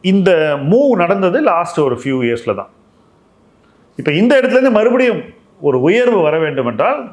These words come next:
ரொம்ப நாள் ஆகுன்றது என்னுடைய கருத்து. பல பேரும் அந்த கருத்தை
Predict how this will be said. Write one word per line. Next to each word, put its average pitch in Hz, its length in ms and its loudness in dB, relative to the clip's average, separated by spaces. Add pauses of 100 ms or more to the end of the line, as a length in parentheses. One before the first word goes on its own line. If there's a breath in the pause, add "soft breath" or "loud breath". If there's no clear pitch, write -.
ரொம்ப 180 320 -4
நாள் 180 220 -2
ஆகுன்றது 131 560 -2
என்னுடைய 127 340 -4
கருத்து. 113 520 -6 (120)
பல 139 180 0
பேரும் 151 320 0 (280)
அந்த 123 200 -4
கருத்தை 131 500 -2